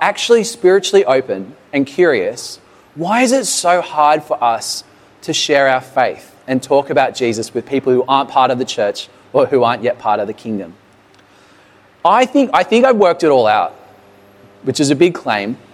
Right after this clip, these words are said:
I'm not gonna stand by it later. But I, I think I have an inkling as to why we find it so difficult to tell people about Jesus and to share our faith, to do evangelism, if you will, will. Or discipleship is actually a better word for it, but that's another talk.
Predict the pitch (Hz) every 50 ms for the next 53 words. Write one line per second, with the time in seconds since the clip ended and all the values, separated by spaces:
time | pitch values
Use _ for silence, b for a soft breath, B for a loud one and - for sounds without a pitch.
0 | - _ _ _ - - 127 127 131 123 - 139 127 120 - 127 110 110 110 110
1 | 104 98 90 101 98 95 90 92 113 B B B B B B B B B - -
2 | - 175 180 - 170 175 196 202 202 - - - 180 208 202 - 220 233 254 254
3 | 254 240 262 262 262 247 220 175 160 165 160 160 151 151 147 143 - 156 143 131
4 | 135 139 135 147 151 156 170 - - 135 127 123 127 127 - - - - 127 123
5 | 120 113 - 139 143 143 160 151 156 135 110 104 113 - - B B B B -
6 | 160 139 - - - 151 156 156 160 156 151 156 156 139 131 117 123 117 113 -
7 | - 120 113 117 104 107 113 - - - 135 - - 131 - - - 135 123 123
8 | 120 113 104 - - 107 90 90 - - 143 139 180 185 175 147 135 131 131 143
9 | 139 127 135 117 117 107 - 104 101 92 - 107 98 90 87 82 80 - - -
10 | 110 113 104 87 85 - B B B B B - 123 117 120 - - 131 120 117
11 | - 120 - 113 95 98 95 95 101 - - - 90 98 92 90 87 87 85 82
12 | - - 90 82 - - - 98 95 - 104 92 - - 92 87 87 87 87 -
13 | - 90 82 85